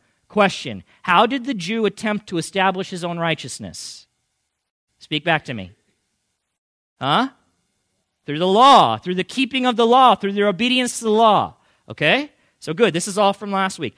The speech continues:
"Seeking to establish their own, they did not submit to God's righteousness," or the righteousness that comes from God by way of grace through faith in Christ. Verse four, "For Christ is the end of the law for righteousness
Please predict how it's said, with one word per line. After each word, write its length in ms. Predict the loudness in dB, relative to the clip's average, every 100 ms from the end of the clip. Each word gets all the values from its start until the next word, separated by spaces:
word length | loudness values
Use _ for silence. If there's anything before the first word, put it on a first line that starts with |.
| _
"Seeking 480 | -8 0 0 0 -2
to 140 | -2 -2
establish 540 | 0 4 4 2 -4
their 160 | -2 0
own, 360 | 0 -2 -4 -10 _ -2
they 240 | 2 2
did 360 | 0 2 2 4
not 280 | 2 0
submit 580 | 0 -2 -2 -2 -2 -4
to 400 | -8 -4 -2 -2 -6 _ -20 -2
God's 560 | 4 6 6 2 -2
righteousness," 640 | -2 0 -2 -10 -12 -12 -10
or 80 |
the 120 | -8 -6
righteousness 600 | 0 0 0 -8 -10 -8
that 140 | -8
comes 300 | -6 -6 -6
from 260 | -8 -12 -4
God 360 | 4 4 4 -2 -14 -2
by 160 | -2
way 180 | 0 0
of 140 | 0 -2
grace 520 | 2 4 4 -2 -8 -12 -10
through 100 | -6
faith 320 | -2 -2 -2
in 80 | -10
Christ. 800 | -4 2 4 2 -4 -8 -10 -20 _ _ _ -6
Verse 240 | -4 -4
four, 360 | -2 2 2 0 _
"For 140 | -8
Christ 680 | -8 -2 4 4 4 -2 -6 -4
is 180 | -4
the 240 | -4 -4 -2
end 220 | -2 -2 -4
of 100 | -4
the 100 | -2
law 440 | 2 4 4 2 -2 _
for 260 | -6 -4 0
righteousness 840 | 2 0 -2 -8 -4 -4 -4 -6